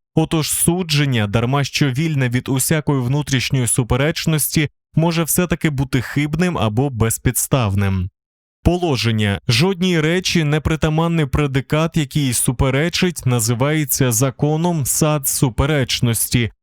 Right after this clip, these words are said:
Воно є загальним, хоча й суто негативним критерієм усякої істини, але саме завдяки тому й належить лише до логіки,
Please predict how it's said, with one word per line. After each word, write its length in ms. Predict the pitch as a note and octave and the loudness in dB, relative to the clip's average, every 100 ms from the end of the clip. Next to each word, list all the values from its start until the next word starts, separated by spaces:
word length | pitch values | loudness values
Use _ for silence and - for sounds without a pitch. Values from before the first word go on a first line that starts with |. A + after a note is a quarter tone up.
| - | -2
Воно 380 | C3 D#3+ E3+ D#3+ | 0 2 0 0
є 180 | D#3 | 0
загальним, 680 | C#3 E3 E3 D#3 A#2 A2 G#2+ | 0 0 2 0 0 0 0
хоча 300 | - C3 D3 | -2 0 0
й 60 | C3 | 0
суто 340 | - D3 C#3+ | -2 0 0
негативним 680 | C3+ C3+ D3 C#3 A2 A2 G#2+ | 0 -2 -2 -2 0 -2 0
критерієм 600 | B2 A#2 D#3 D#3 B2 - | -2 0 0 2 0 0
усякої 640 | C#3 - B2+ A2 B2 B2+ | -2 0 0 0 -2 -2
істини, 600 | - E3+ - E3 D#3 C#3 - _ | -2 -2 0 0 0 -2 -6 _
але 220 | C#3 C#3+ | 0 2
саме 300 | C#3 F3+ D#3+ | 0 0 0
завдяки 480 | C#3+ D3+ C3+ C#3+ D#3+ | 0 0 0 -2 -2
тому 380 | C#3 C#3+ C#3 E3 | -2 -2 0 0
й 40 | |
належить 560 | E3+ B2 A#2+ C#3+ D3+ C#3 | 0 0 0 0 -2 0
лише 360 | B2+ A#2 C3 A2+ | -2 0 0 0
до 160 | A#2+ | 0
логіки, 600 | B2 D#3 E3 E3+ - E3+ | 0 0 0 0 0 -2